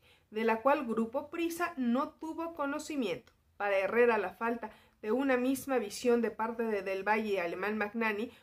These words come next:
fue parte del problema de la reestructura de Interjet. Tienen que trabajar en concordancia con una misma dirección. Aquí parecía que si bien no iban en direcciones contrarias, sí cada uno iba por su lado.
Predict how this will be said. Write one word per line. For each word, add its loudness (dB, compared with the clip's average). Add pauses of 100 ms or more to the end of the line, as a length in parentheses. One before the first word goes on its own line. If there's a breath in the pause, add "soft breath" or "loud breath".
(100)
fue -6
parte 2
del 0
problema 4
de 4
la 2
reestructura -4
de 0
Interjet. -8 (300 soft breath)
Tienen 0
que 2
trabajar 4
en -2
concordancia 0
con -2
una -4
misma -6
dirección. -2
Aquí -6
parecía -4
que -8
si -6
bien 2
no 0
iban 0
en 2
direcciones -2
contrarias, 2
sí -6
cada 0
uno 0
iba -2
por -10
su -12
lado. 0